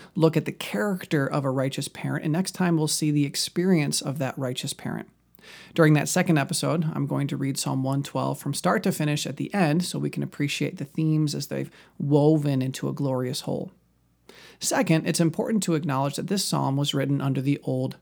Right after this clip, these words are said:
Covenant. That's not simply to say that it's in the Old Testament. What I mean by this is that many of God's promises to the children of Israel do not extend to the Gentiles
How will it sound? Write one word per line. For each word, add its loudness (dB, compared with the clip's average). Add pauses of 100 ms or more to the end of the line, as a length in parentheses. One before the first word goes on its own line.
(100)
Covenant. 2 (480)
That's 0
not 4
simply 6
to 6
say 2
that 2
it's -2
in 4
the 8
Old 2
Testament. 0 (340)
What 6
I 8
mean 10
by 8
this 2
is 0
that 2
many 6
of 0
God's -2
promises -4
to -2
the -2
children 0
of -4
Israel 0
do 0
not 2
extend -2
to -2
the 2
Gentiles 0